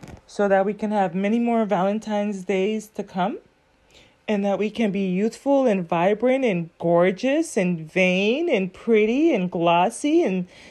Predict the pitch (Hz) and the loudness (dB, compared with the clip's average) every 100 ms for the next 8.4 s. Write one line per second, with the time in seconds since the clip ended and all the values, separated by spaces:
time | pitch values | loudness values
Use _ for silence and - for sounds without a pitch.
0 | - 202 196 190 - 214 220 233 247 233 | -8 0 0 -2 -2 0 0 0 -2 -2
1 | - - 214 202 220 294 320 202 180 170 | -6 -6 -2 0 2 2 2 2 0 -2
2 | - - - _ _ _ - 254 254 240 | -8 -20 -20 _ _ _ 2 2 4 0
3 | 240 220 208 180 208 190 - 214 226 262 | 4 6 6 2 -6 -6 -2 0 2 0
4 | 302 254 208 196 214 226 214 175 - - | -2 -2 0 0 4 4 4 2 2 0
5 | 202 233 233 254 247 254 262 262 269 247 | 2 4 2 4 6 6 6 4 2 0
6 | 226 226 240 - 254 240 226 - - 214 | 4 4 2 0 -2 0 0 -2 -4 -4
7 | - 240 208 202 180 156 196 262 294 277 | -2 0 0 0 -2 2 4 4 4 2
8 | 180 165 160 | 0 0 -4